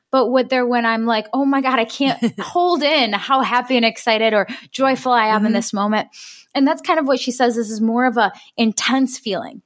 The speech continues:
Speaker 1: It's an intense, like, explosion. So
Speaker 2: Kids on Christmas morning?
Speaker 1: Yeah,
Speaker 2: Yeah.
Speaker 1: yeah.
Speaker 2: <laughs>
Speaker 1: Or like, um, like, oh my God, like, I sometimes when I'm manifesting,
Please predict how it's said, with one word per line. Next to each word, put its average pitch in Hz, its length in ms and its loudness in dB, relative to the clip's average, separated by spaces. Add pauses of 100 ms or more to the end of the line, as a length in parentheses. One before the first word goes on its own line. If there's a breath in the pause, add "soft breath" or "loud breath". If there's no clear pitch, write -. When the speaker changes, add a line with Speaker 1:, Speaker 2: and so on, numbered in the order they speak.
(140)
Speaker 1:
It's 240 140 -6
an 220 100 -4
intense, 240 680 -4
like, 208 220 2 (420 loud breath)
explosion. 226 840 0 (200 loud breath)
So 214 480 2 (400)
Speaker 2:
Kids 196 240 0
on 175 100 0
Christmas 175 380 -4
morning? 170 360 -2
Speaker 1:
Yeah, 285 540 0
Speaker 2:
Yeah. 226 160 2
Speaker 1:
yeah. 302 340 0
Speaker 2:
<laughs> 294 40 -2
Speaker 1:
Or 330 260 2
like, 294 280 0 (100)
um, 233 480 0 (420 loud breath)
like, 254 280 -2
oh 285 60 2
my 294 120 0
God, 240 220 -2
like, 269 340 0
I 247 100 -2
sometimes 339 800 -2
when 277 160 2
I'm 214 220 0
manifesting, 254 800 -2